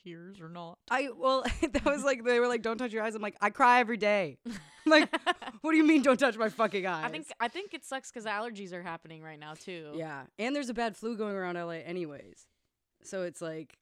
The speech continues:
Speaker 2: there's just, I mean, there's so many reasons to stay away from humans.
Speaker 1: Catch me inside. How about that?
Speaker 2: I know. I was <laughs> like, I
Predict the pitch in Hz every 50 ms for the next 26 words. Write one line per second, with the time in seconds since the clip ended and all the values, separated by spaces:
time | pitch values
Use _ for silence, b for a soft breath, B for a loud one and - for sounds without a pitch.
0 | _ _ _ 156 180 190 185 180 180 190 180 - - 196 190 190 185 180 214 220
1 | - 285 277 262 220 190 170 165 180 190 175 160 160 156 139 - - 160 - -
2 | 170 156 156 156 151 151 151 156 170 - 160 147 143 143 139 135 139 139 143 143
3 | 143 147 - 220 214 214 - 214 208 202 190 180 - - 196 214 220 190 170 175
4 | 170 160 165 170 165 156 165 180 185 175 - - 185 185 185 190 196 196 190 185
5 | 175 165 175 208 214 233 247 - 240 285 285 254 233 214 202 - 208 226